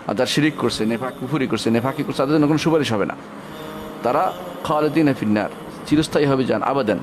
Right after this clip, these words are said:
চিরস্থায়ী হবে সে-, সেখানে জাহান্নামে। এই জন্য তাদের জন্য কোনো সুপারিশ হবে না, তাদের কথা কেউ মনেও করবে না, এবং তাদের জন্য কোনো সুপারিশের কোনো কেউ অন্তর উদিত হবে না, কারণ তারা চিরস্থায়ী জাহান্নামে। আর যারা ঈমানদার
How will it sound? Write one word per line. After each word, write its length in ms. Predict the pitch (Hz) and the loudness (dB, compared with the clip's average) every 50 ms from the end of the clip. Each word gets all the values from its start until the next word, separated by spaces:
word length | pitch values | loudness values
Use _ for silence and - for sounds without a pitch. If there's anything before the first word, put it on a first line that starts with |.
| - - | -2 0
চিরস্থায়ী 340 | 151 151 156 - - 147 127 | 2 2 2 2 2 2 2
হবে 100 | 117 113 | 2 0
সে-, 180 | 113 - - | 0 -2 -4
সেখানে 300 | - - - 101 110 107 | -4 -2 -2 0 0 0
জাহান্নামে। 380 | 95 110 113 110 101 92 82 - - - - - - - - - - | 0 0 0 0 0 -2 -2 -4 -6 -10 -12 -14 -14 -14 -12 -6 -2
এই 80 | - | 0
জন্য 100 | 131 156 | 0 2
তাদের 200 | 151 147 143 156 | 2 2 2 4
জন্য 120 | 165 170 165 | 2 2 2
কোনো 120 | 175 165 | 2 2
সুপারিশ 380 | 151 - 143 147 147 143 127 131 | 2 2 2 2 2 2 2 2
হবে 80 | 127 | 2
না, 60 | 127 120 | 2 2
তাদের 240 | - 123 127 147 | 2 0 0 0
কথা 220 | 143 151 139 - 139 | 0 0 0 0 0
কেউ 140 | - 160 139 | 0 2 2
মনেও 260 | 120 123 131 139 131 | 4 4 4 2 2
করবে 260 | - 120 101 92 90 | 2 0 0 0 -2
না, 60 | - - - - - - - - - - - - - | -4 -4 -10 -14 -14 -14 -14 -14 -14 -14 -12 -8 -4
এবং 180 | - 135 147 | -2 0 0
তাদের 260 | - 143 135 143 151 151 | 2 2 2 2 2 2
জন্য 200 | 170 165 170 170 | 2 2 2 2
কোনো 160 | 170 165 156 | 2 0 2
সুপারিশের 360 | - 143 139 143 131 143 156 | 2 2 2 2 2 2 0
কোনো 200 | - 156 151 143 - | 2 2 0 0 2
কেউ 160 | - 143 143 131 - - - - | 2 2 2 2 0 -2 -4 -2
অন্তর 320 | - 110 123 120 - 143 139 | -2 -2 0 2 2 4 4
উদিত 260 | 131 131 156 151 139 | 4 4 2 2 2
হবে 260 | 123 107 104 92 90 | 2 2 2 0 0
না, 100 | 80 62 - - - - - - - - - - - - - | -2 -4 -6 -8 -14 -14 -14 -14 -14 -14 -14 -14 -14 -8 -4
কারণ 360 | 117 123 143 165 180 185 240 277 - - - - - - - - | -2 0 0 0 0 0 -2 -4 -8 -12 -16 -16 -18 -16 -8 -4
তারা 180 | 135 135 147 147 | -2 0 0 0
চিরস্থায়ী 540 | 120 113 - - 139 135 135 - 147 147 131 | -2 -4 -4 0 0 0 0 2 0 0 0
জাহান্নামে। 340 | 120 120 117 113 110 113 | 0 0 0 2 2 2
আর 60 | 117 117 | 2 2
যারা 340 | 110 131 139 160 165 - - - - - | 2 2 2 2 2 0 -2 -6 -6 0
ঈমানদার 440 | - 135 151 170 160 131 107 110 | 2 4 4 6 4 4 4 2